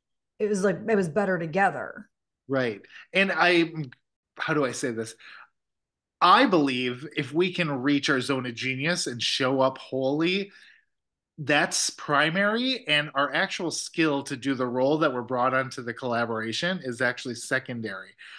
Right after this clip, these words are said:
Speaker 2: Do you believe that? And also,
Speaker 1: Mm-hmm.
Speaker 2: would you add on to that?
Speaker 1: Ooh, ooh, ooh. Okay, wait. S-, can you say that again? I,
Speaker 2: So
Speaker 1: I'm pro-,
Speaker 2: the
Speaker 1: I'm br-, I'm processing. I'm loving this. Say it again. <laughs>
Speaker 2: I would rather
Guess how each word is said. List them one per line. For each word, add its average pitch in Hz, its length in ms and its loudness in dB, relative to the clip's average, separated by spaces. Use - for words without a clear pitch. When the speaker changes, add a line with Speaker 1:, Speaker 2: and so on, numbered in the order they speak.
Speaker 2:
Do 135 140 -2
you 196 100 4
believe 185 520 4
that? 240 340 4
And 165 240 -2
also, 170 400 0
Speaker 1:
Mm-hmm. 147 80 -2
Speaker 2:
would 135 180 0
you 156 160 2
add 131 240 0
on 135 200 2
to 120 140 -12
that? - 420 -14
Speaker 1:
Ooh, - 40 0
ooh, 269 480 4
ooh. 208 220 2
Okay, 240 180 4
wait. 196 120 0
S-, - 160 -14
can 247 80 0
you 233 80 2
say 247 100 4
that 247 200 4
again? 226 500 4
I, 202 180 2
Speaker 2:
So 208 160 6
Speaker 1:
I'm 208 160 2
pro-, 220 240 6
Speaker 2:
the 165 320 4
Speaker 1:
I'm 220 140 0
br-, 220 300 4
I'm 208 160 0
processing. 233 560 4
I'm 208 100 0
loving 196 300 0
this. 165 240 -8
Say 214 140 4
it 208 40 4
again. 190 520 -2
<laughs> - 40 -16
Speaker 2:
I 220 220 6
would 285 200 6
rather 139 920 2